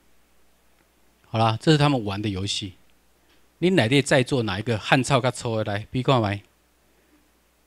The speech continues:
啊，<laughs> 我跟你讲哦，这些上至少都两百公分，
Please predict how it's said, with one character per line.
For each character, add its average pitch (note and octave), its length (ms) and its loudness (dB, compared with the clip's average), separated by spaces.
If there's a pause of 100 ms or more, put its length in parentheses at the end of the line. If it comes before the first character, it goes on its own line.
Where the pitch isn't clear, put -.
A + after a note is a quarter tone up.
(480)
啊， F#2 280 -8 (220)
<laughs> - 240 -18
我 A#2 100 -4
跟 B2 140 2
你 A#2+ 60 -4
讲 F#2 200 -6
哦， F#2+ 100 -18 (460)
这 E3 120 -4
些 F3 80 0
上 E3+ 300 0 (200)
至 G3 160 -6
少 A2+ 160 -4
都 B2 100 0
两 A#2 180 0
百 F#2 140 -4
公 G#2+ 220 -6
分， G2+ 260 -12